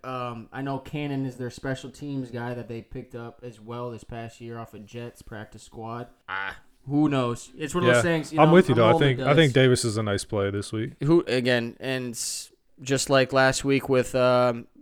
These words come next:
Speaker 1: James Conner, I think he was one of my sit-ems. Sorry, folks. Um, you never know. I mean, these guys are, one week they're, can barely walk, the next week they're scoring, you know, sixteen points in fantasy. So who gives a flying? I don't know. It's a,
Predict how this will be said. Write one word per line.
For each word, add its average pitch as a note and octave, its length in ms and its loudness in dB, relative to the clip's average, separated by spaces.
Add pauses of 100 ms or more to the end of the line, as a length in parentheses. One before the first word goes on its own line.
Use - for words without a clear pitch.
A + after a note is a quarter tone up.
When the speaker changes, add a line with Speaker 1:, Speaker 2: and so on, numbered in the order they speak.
(120)
Speaker 1:
James B2+ 300 -4
Conner, C3+ 280 -2
I B2+ 40 -2
think C3 160 -4
he C3+ 60 -2
was B2+ 140 -2
one B2+ 80 -4
of B2+ 60 -8
my A#2+ 80 -4
sit-ems. C3 420 -6
Sorry, A#2+ 260 -8
folks. C3+ 540 -10
Um, A2+ 420 -10 (160)
you C#3 140 -6
never D3 200 -6
know. D3 300 -6
I A#2 40 -14
mean, B2+ 140 -6
these B2+ 160 -6
guys C3 320 -4
are, B2 360 -10
one C#3+ 360 -10
week D3+ 240 -6
they're, B2 300 -8 (180)
can C3+ 200 -6
barely C#3 260 -2
walk, C3+ 340 -4
the C3+ 80 -8
next C3 240 -8
week C3+ 140 -10
they're C3 100 -12
scoring, C3+ 380 -8
you B2+ 60 -8
know, C3 140 -6
sixteen C3+ 460 -12
points C3+ 320 -10
in B2+ 100 -14
fantasy. C3 480 -14
So G#2+ 240 -18
who C3+ 240 -16
gives D3 180 -18
a G#2 40 -18
flying? G2+ 440 -18
I A#2+ 80 -14
don't B2 160 -16
know. G#2+ 180 -18 (200)
It's - 100 -20
a, B2 120 -12